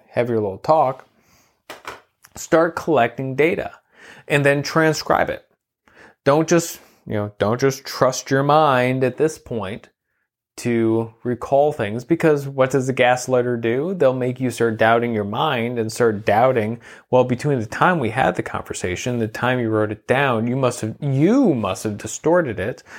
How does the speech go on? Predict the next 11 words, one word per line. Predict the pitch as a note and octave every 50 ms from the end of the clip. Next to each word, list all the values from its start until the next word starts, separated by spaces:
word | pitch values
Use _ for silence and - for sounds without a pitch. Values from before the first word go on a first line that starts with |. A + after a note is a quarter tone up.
| - - - _
Well, | G#3+ A3 G#3+
no, | G#3+ A3+ C4+ D#4+ D4+ A#2 F#2+
if | F#2 -
you've | E3+ G#3 G#3 G3+
got | - D#3+ C#3 C3+ C3
it | B2 A#2 - A#2+
recorded | A#2+ G#2 G#2 - - - - C4+ D#4 E4+ D#4+ - A2+ A2 F#2+ F2+ F#2 G#2 B2 C3
secretly, | - - - - F#2 G2 A2 - - G2+ F2+ E2+ D2 C#2+ E2+ F2 F2 F2 G#2 C3+
then | D3+ D#3 D3 D3+ C#3+
you | C3+ C3+ D3 E3 F3
know | E3+ D#3+ C#3+ D3 F3 A#3 G#3 D3 B2 A#2+ D3+ F3 G#3 G#3 -